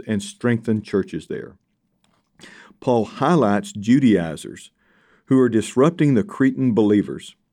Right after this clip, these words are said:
He characterized them as empty talkers and deceivers dedicated to myths. Paul called them out,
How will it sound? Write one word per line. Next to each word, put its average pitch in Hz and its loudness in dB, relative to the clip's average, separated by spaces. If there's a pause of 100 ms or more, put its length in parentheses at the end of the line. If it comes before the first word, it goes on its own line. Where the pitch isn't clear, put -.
(460)
He 120 0
characterized 117 0
them 110 4
as 85 -2
empty 87 -6
talkers 120 0
and 92 -2
deceivers 87 -2 (500)
dedicated 113 2
to 101 2
myths. 87 -4 (800)
Paul 131 0
called 135 0
them 123 2
out, 90 -2